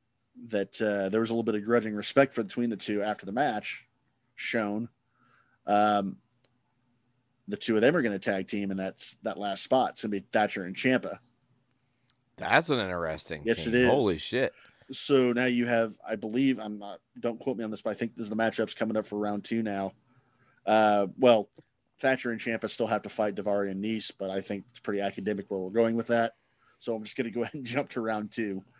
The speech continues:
Speaker 1: Um, Undisputed Era versus, uh, Thatcher and Ciampa.
Speaker 2: Hell
Speaker 1: Fucking
Speaker 2: yes.
Speaker 1: here for it. Uh, Kushida and Leon Ruff versus Grizzled Young Veterans. Here for it.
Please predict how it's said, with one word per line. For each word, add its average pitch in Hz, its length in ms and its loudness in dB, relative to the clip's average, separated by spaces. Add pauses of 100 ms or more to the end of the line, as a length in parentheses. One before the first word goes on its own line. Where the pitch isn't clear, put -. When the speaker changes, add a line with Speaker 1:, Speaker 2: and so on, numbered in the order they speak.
(340)
Speaker 1:
Um, 113 460 8 (440)
Undisputed 127 500 6
Era 123 260 10
versus, 110 480 0
uh, 101 380 -2
Thatcher 107 360 -2
and 95 100 -6
Ciampa. 120 420 -2 (1200)
Speaker 2:
Hell 107 200 6
Speaker 1:
Fucking 117 120 6
Speaker 2:
yes. 117 160 6
Speaker 1:
here 117 140 0
for 123 240 4
it. 143 120 4 (760)
Uh, 113 320 0 (120)
Kushida 127 460 -2
and 104 240 -8
Leon 117 260 -4
Ruff 123 360 2
versus 104 260 -8
Grizzled 117 300 -4
Young 104 180 -4
Veterans. 139 520 0 (260)
Here 147 340 4
for 151 260 6
it. - 120 0